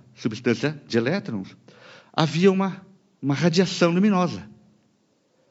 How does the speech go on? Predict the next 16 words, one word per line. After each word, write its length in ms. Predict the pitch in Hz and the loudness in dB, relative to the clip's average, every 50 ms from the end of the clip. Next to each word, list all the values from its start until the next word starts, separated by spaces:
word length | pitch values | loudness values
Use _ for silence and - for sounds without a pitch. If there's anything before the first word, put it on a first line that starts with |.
| _ _ - - - | _ _ -8 0 2
Aí, 320 | 180 214 247 247 - - - | 4 4 4 2 0 -4 -2
ajuntou-se 560 | 135 147 143 170 170 156 165 139 123 127 135 | -2 0 0 0 0 0 0 0 0 2 2
mais 260 | 123 113 120 123 113 120 | 2 2 2 2 2 2
alguns 360 | 117 113 123 127 113 120 127 | 0 2 0 -2 0 2 4
outros 360 | 135 151 170 175 - 160 147 | 4 4 4 2 0 -4 -10
profissionais 600 | - - 127 - - 147 139 135 127 113 113 113 | -10 -12 -14 -8 -4 -4 -4 -4 -4 -6 -6 -6
da 120 | 120 180 185 | -8 -8 -6
área 300 | 151 127 123 131 135 131 - - - - - _ _ _ _ _ _ _ _ _ - - - 143 | -6 -6 -6 -8 -10 -12 -16 -20 -20 -20 -20 _ _ _ _ _ _ _ _ _ -20 -14 -2 2
e 120 | 208 220 | 2 4
começaram 560 | 220 240 240 226 208 214 - - 196 202 196 | 6 6 4 4 4 2 2 2 2 2 2
a 20 | 185 | 2
analisar 680 | 175 160 143 131 120 - - 127 135 160 165 - - - - - - | 2 2 2 0 0 0 -2 -2 -2 -2 -6 -10 -14 -18 -12 -2 0
e 80 | 196 185 | 0 4
fizeram 240 | 196 196 202 202 | 4 4 4 4
tes-, 180 | 202 214 202 - | 2 0 0 0
testes. 460 | - - 208 208 208 202 - - - | 0 0 0 0 0 -4 -8 -12 -14